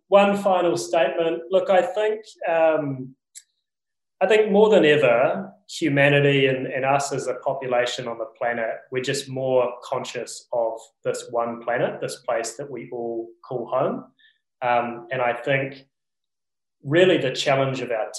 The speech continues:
time and the opportunity that we have is how do we come together? You know, is where is that shared humanity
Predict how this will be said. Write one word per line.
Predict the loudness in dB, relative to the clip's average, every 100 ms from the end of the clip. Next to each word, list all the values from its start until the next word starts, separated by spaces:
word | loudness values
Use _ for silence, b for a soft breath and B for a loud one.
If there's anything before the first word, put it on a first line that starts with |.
| -4
time | -4 -4 -6 -10 -10
and | -10 -6
the |
opportunity | -6 -6 -6 0 4 4 2
that | -4
we | -6 -8
have | -4 -2 -4 -8 -18 _
is | 0 0 0 0
how | 0
do | 0
we | -4
come | -6 -8 -8
together? | -10 -10 -10 -12 _ -16
You | -8
know, | -4 -4
is | -4 -4
where | -2 0 2
is | -2 -4
that | -8 -8
shared | -8 -6 -6 -6
humanity | -12 -8 -6 -6 -6 -8